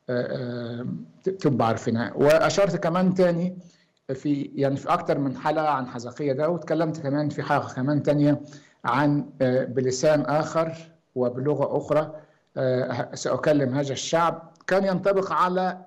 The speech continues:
اللي حصل دلوقتي اللي هو بتاع ربشاقي ده، اللي هو قال له: "ما تكلمش بال-،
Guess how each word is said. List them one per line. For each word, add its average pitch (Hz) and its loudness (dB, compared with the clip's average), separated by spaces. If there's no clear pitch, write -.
اللي 135 -2
حصل 170 -2
دلوقتي 147 -2
اللي 127 2
هو 147 6
بتاع 139 0
ربشاقي 135 0
ده، 107 -10
اللي 123 -2
هو 139 2
قال 147 2
له: 147 2
"ما 143 -2
تكلمش 147 -2
بال-، 120 -4